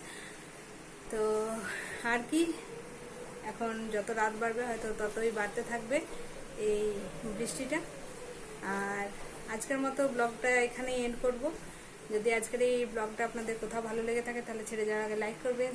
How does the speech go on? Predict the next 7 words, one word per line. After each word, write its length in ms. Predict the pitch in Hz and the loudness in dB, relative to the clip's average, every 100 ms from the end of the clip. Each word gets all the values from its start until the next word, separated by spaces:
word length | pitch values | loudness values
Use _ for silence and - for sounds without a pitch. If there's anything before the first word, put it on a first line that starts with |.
| - | 2
শেয়ার 180 | 226 208 | 0 0
করবেন, 280 | 226 226 254 269 - | -2 0 0 -2 -4
কমেন্টে 300 | 214 214 220 220 | -4 -2 0 0
জানাবেন 280 | 208 220 233 240 | 0 0 -2 -2
কেমন 200 | 233 240 226 | -2 0 0
লেগেছে। 280 | 226 - 349 - - - - - - - - | 0 0 -2 -4 -10 -10 -12 -12 -12 -12 -6
আর 80 | - | 0